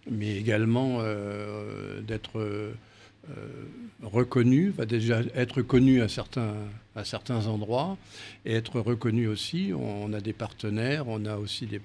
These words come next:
des, des écoutes des, des, des autorités, euh, locales, par exemple, des collectivités, euh,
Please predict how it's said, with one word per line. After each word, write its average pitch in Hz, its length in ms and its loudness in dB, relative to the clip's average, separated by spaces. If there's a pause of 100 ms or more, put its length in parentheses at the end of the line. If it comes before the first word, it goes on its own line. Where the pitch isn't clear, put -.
des, 104 560 -6 (480)
des 110 240 -2
écoutes 123 440 -4
des, 107 340 -6
des, 107 320 -2
des 107 180 -2
autorités, 113 680 -2
euh, 101 720 -6 (100)
locales, 113 360 -2
par 98 180 -6
exemple, 104 400 -4
des 101 100 -6
collectivités, 101 920 -6
euh, 98 280 -6